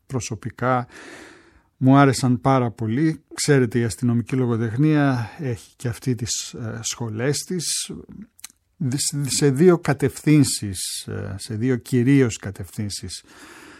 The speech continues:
α, μπορούμε να προσανατολιστούμε. Από τη μια στα μυθιστορήματα που είναι γνωστά ως τα who done it, δηλαδή το ποιος το έκανε,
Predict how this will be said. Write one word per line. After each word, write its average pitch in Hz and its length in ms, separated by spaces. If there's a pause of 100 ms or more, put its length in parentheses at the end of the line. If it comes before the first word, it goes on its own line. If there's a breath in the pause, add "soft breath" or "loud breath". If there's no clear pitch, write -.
(280 loud breath)
α, 131 640 (180 loud breath)
μπορούμε 127 640
να 117 260
προσανατολιστούμε. 123 1300
Από 147 320
τη 135 120
μια 143 340
στα 117 680
μυθιστορήματα 123 960
που 120 180
είναι 117 420
γνωστά 117 520
ως 117 420
τα 110 500 (200)
who 127 240
done 120 220
it, 160 100 (160)
δηλαδή 117 400
το 117 140
ποιος - 340
το 120 100
έκανε, 110 500